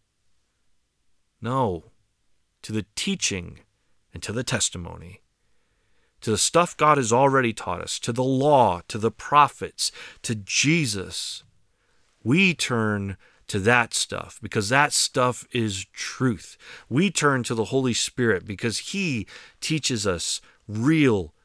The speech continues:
truth. And when we turn to him, we find what we need.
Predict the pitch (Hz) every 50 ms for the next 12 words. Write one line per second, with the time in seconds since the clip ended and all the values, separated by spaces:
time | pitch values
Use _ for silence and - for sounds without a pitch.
0 | _ _ - - - - 123 95 78 73 - - - - - _ _ _ _ _
1 | _ _ _ _ _ _ _ _ _ _ _ _ _ _ _ _ _ _ _ _
2 | _ _ _ _ _ _ _ _ _ _ _ _ _ _ _ - 95 95 98 104
3 | 104 107 98 - - - 143 156 165 170 165 156 147 139 - - - - 120 117
4 | 107 101 135 139 120 101 95 95 107 117 - _ _ _ _ _ _ _ _ _
5 | _ _ _ _ - 135 - - 170 170 175 170 165 165 151 151 156 160 160 170
6 | 170 160 139 104 -